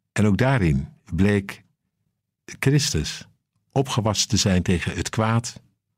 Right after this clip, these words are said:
wat hem getroffen had. Want hij zat er natuurlijk wel intussen, in de schaduw van de dood. Aan handen en voeten gebonden, ten dode gedoemd en toch gered, verlost.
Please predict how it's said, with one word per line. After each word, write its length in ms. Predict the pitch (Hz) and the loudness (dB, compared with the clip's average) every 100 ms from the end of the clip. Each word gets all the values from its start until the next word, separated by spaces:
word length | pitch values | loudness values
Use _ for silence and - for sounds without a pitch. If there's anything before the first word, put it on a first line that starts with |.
| _ _ | _ _
wat 180 | - 92 | -6 -2
hem 160 | 101 87 | 0 0
getroffen 460 | - 110 101 - | 0 0 0 0
had. 100 | 80 | -2
Want 160 | 87 82 | 0 0
hij 100 | 87 | 2
zat 200 | 113 110 | 0 2
er 60 | |
natuurlijk 340 | 95 85 92 85 | 2 2 0 0
wel 200 | 120 110 | 0 2
intussen, 400 | 82 87 78 92 | 2 0 0 2
in 60 | |
de 60 | 82 | 2
schaduw 480 | - - 120 117 104 | 2 0 2 2 2
van 160 | 98 | 2
de 100 | 95 | 0
dood. 340 | 95 113 98 - - - - - - - | 2 2 2 -2 -12 -20 -20 -20 -20 -6
Aan 180 | 98 | 0
handen 320 | 92 120 139 107 | 2 4 4 2
en 100 | 101 | 2
voeten 260 | 131 123 | 2 2
gebonden, 560 | 104 92 123 117 87 - - - _ _ | 0 2 4 4 2 0 -10 -20 _ _
ten 160 | - 113 | 0 4
dode 300 | 139 165 143 | 4 4 2
gedoemd 420 | 131 123 143 98 | 2 2 4 4
en 100 | 101 | 2
toch 360 | 98 156 - - - _ _ _ _ _ _ _ | 2 0 0 -8 -20 _ _ _ _ _ _ _
gered, 480 | - 92 110 113 - | -4 0 2 0 -2
verlost. 580 | - 98 - - - | 0 2 0 -4 -8